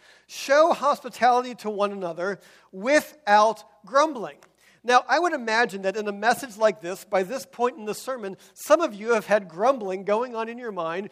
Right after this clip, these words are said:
<laughs> while you have been sitting here listening to this. Some of you might be concerned, like, how much fellowshipping is necessary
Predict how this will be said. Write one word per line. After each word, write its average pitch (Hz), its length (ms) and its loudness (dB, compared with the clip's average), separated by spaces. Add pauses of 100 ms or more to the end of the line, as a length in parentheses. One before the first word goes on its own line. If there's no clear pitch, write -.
<laughs> - 100 -20
while 254 280 -6
you 233 120 0
have 240 100 4
been 233 140 -10
sitting 277 340 -12
here 190 180 -8
listening 262 460 -10
to 165 80 -12
this. - 300 -20 (560)
Some 320 180 2
of 339 100 -2
you 294 100 -4
might 247 240 2
be 240 80 -14
concerned, 247 420 -8
like, 214 140 0
how 277 200 -4
much 294 280 -4
fellowshipping 262 560 -4
is 208 160 -12
necessary 208 720 -2